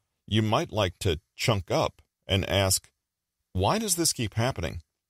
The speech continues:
What are we doing that's making us repeatedly misunderstand each other?" Basically, we chunk up when we want to gain more general understanding or encourage it in someone else,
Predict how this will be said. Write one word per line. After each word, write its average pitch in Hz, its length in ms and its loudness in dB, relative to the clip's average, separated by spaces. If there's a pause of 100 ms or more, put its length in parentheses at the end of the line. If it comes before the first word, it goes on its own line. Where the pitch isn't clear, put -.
(400)
What 151 180 2
are 240 60 -4
we 233 80 -6
doing 127 560 0 (320)
that's 113 260 0
making 120 380 -2
us 143 200 0
repeatedly 98 760 -2
misunderstand 107 760 -2
each - 160 -6
other?" - 260 -2 (2250)
Basically, 113 420 2
we 95 280 0 (100)
chunk 170 320 -2 (100)
up 85 280 4
when 98 180 2
we 90 60 0
want 92 220 2
to 85 60 -4
gain 85 440 -2
more 95 240 4
general 95 360 0
understanding 117 720 0 (180)
or 95 440 4
encourage 95 560 0
it 87 100 -2
in 82 160 -4
someone 73 300 -2
else, 143 320 0